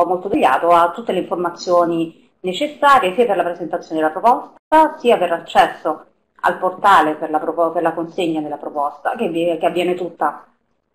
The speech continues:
online, anche quindi da questo punto di vista piuttosto semplice, sia la bozza, eh, del grant agreement, quindi il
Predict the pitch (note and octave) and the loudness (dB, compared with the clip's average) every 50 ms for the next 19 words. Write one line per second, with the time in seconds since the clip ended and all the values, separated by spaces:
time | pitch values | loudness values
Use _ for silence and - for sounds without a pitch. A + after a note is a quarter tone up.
0 | _ _ - - G3+ G3 F3 E3+ D#3+ D3 D3+ E3+ F#3+ A#3 A#3+ A3 F#3 F3 - E3 | _ _ -14 -8 -6 -2 2 2 2 2 2 0 -2 -2 -2 -2 -2 -4 -6 -6
1 | E3 E3 E3 E3 D#3+ D#3+ D#3 D#3 E3 E3 E3+ E3+ - F3+ E3 E3+ D#3+ E3+ D#3+ E3 | -6 -6 -4 -4 -4 -4 -4 -6 -6 -8 -8 -8 -8 -8 -8 -8 -8 -8 -6 -6
2 | D#3+ E3+ F3 - - E3+ E3 - - - _ E3+ D#3+ - - F#3 - - D#3 D#3 | -6 -6 -6 -6 -6 -8 -8 -8 -12 -14 _ -12 -12 -12 -14 -14 -10 -8 -8 -8
3 | D3+ - _ A#3 A#3 - E4 E4+ F4+ - - - - _ _ _ _ _ _ _ | -8 -10 _ -10 -4 0 0 0 0 -2 -10 -18 -20 _ _ _ _ _ _ _
4 | - D4 E4 E4 D#4+ D4 - F3+ F#3+ F#3 E3+ E3+ G3+ G#3 G3 G3 G3 F#3+ - - | 0 4 6 8 8 8 6 6 4 4 4 6 6 8 8 6 6 2 0 2
5 | F#3+ E3+ E3+ - - - _ _ _ _ _ _ _ _ _ _ - F3+ F3 F3 | 2 2 2 -2 -8 -18 _ _ _ _ _ _ _ _ _ _ -2 2 2 4
6 | E3+ E3+ E3+ E3 D#3+ E3 F#3 E3+ D#3+ D#3+ E3 G3 G3+ F#3+ F#3 - E3 E3 D#3+ D#3+ | 4 2 2 0 0 0 0 2 0 0 2 2 2 2 2 0 -2 -2 -2 -4
7 | D#3+ D#3+ F#3 G#3+ B3+ A#3+ - C4 A3+ F3+ D#3 D#3 D3 C#3+ E3+ | -4 -4 -4 -6 -8 -4 -2 -2 0 0 -2 -4 -2 -4 -4